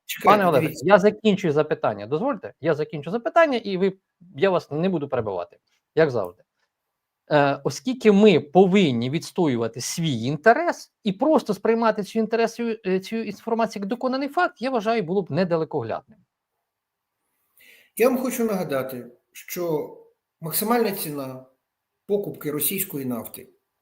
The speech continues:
Speaker 1: яка на сьогоднішній момент погоджена Сполученими Штатами Америки,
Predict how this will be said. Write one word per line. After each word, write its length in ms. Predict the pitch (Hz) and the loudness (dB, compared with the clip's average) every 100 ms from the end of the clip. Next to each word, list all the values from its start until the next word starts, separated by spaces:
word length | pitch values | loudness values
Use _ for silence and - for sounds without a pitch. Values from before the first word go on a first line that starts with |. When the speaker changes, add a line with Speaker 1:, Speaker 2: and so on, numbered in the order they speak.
| _ _ _ _ - | _ _ _ _ -10
Speaker 1:
яка 220 | 143 202 | -4 0
на 100 | 208 | 0
сьогоднішній 600 | 202 175 196 185 165 175 | 0 0 -2 -2 -6 -6
момент 540 | 160 143 123 110 - _ _ _ _ _ _ _ _ _ | -4 -4 -6 -10 -16 _ _ _ _ _ _ _ _ _
погоджена 500 | 165 185 135 131 123 | -2 0 0 -2 -6
Сполученими 520 | - 147 143 139 139 | -6 -8 -6 -6 -6
Штатами 440 | 135 160 156 180 233 | -6 -6 -4 -4 -2
Америки, 480 | 320 311 - 165 | -2 -6 -8 -14